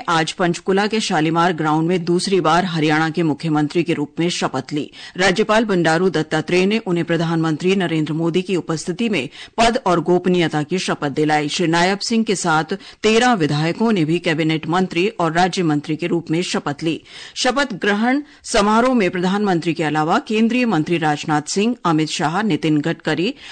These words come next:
मोहन लाल, लल्लन सिंह, असम के मुख्यमंत्री हिमंत बिस्व शर्मा,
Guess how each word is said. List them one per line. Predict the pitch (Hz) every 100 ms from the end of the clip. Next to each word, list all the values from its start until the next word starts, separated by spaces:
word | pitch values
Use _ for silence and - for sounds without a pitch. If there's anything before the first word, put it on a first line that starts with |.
| -
मोहन | 190 220 214
लाल, | 175 165 233 175
लल्लन | 156 151 156
सिंह, | - 202 240
असम | 165 - 190
के | 196
मुख्यमंत्री | 143 139 165 156 147 214 220
हिमंत | 165 180 185 165
बिस्व | 151 160 156
शर्मा, | 156 180 165 143 202